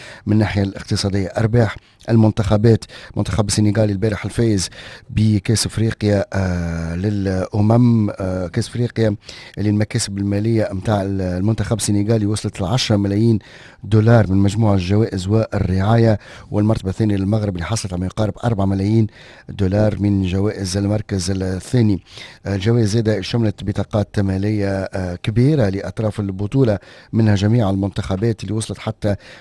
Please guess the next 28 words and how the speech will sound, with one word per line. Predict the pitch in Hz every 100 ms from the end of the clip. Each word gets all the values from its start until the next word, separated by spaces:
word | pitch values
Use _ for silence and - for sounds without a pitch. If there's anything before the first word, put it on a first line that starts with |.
| -
للدور | 101 104 113 110 -
النصف | 107 110 - 104
النهائي. | 98 95 95 95 104 110 98 - - -
تأثير | - 110 139 135 -
اقتصادي | 123 - 127 107 -
مباشر | 117 120 135 143 - 98
على | 90 101
المغرب، | 98 113 113 107 - - -
المغرب | 107 104
اللي | 101
استفاد | 95 - 107 107
اقتصاديا | - 101 104 107 113
من | 104
التنظيم | - 101 98 117 117 98 - - -
عبر | - 107 104 95
الزيادة | 107 101 92 87 104 123 139 98 90
في | - 113 110
الطلب | 107 _ - 107 110 101 107 95 - - -
على | 90 104
الخدمات | 90 90 98 104 110 104
المرتبطة | 98 98 107 101
بالحدث | 95 - 95 92 85
هذايا، | 80 123 123 107 104
استثمارات | - 113 104 110 113
كبيرة | - 113 127
في | 92
البنية | 98 107
التحتية | 98 - - 117 110